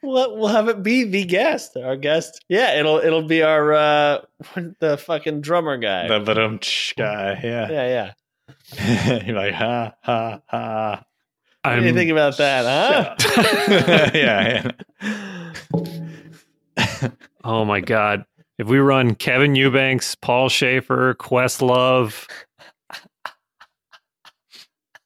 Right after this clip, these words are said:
Speaker 3: run all them through a G E Smith.
Speaker 2: <laughs>
Speaker 3: Oh my God. P-,
Speaker 1: I
Speaker 3: I've,
Speaker 1: love it.
Speaker 3: I've got so much to do.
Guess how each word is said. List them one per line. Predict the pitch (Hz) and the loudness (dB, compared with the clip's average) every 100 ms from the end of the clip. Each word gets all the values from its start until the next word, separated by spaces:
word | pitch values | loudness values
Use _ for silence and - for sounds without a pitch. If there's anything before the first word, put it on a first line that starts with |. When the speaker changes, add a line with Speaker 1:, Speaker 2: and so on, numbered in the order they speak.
| _ _ - _ - 311 - - | _ _ -20 _ -20 -20 -20 -6
Speaker 3:
run | 143 131 127 | 0 2 2
all | - 127 127 123 | 0 2 2 2
them | 127 117 | 0 0
through | 123 123 127 123 123 | 2 2 4 2 2
a | 117 117 110 110 117 - 101 | 2 2 2 0 -4 -12 -4
G | 131 139 143 | 2 4 4
E | 135 | 4
Smith. | - 131 127 127 - - | 2 2 4 2 -2 -20
Speaker 2:
<laughs> | _ _ _ _ _ _ _ _ _ - 127 - - - - - - - | _ _ _ _ _ _ _ _ _ -20 -20 -12 -14 -12 -16 -12 -14 -4
Speaker 3:
Oh | 131 117 110 | 0 0 0
my | 98 92 | 0 -4
God. | 82 113 110 107 104 95 _ _ _ _ _ | -2 -2 0 0 -2 -6 _ _ _ _ _
P-, | 131 | -4
Speaker 1:
I | 123 123 113 | -2 0 0
Speaker 3:
I've, | |
Speaker 1:
love | 87 | -2
it. | 98 | -2
Speaker 3:
I've | 127 117 | 0 2
got | 107 | 0
so | - 113 | 0 0
much | 107 - | 0 -2
to | 127 | -2
do. | 113 120 | 2 2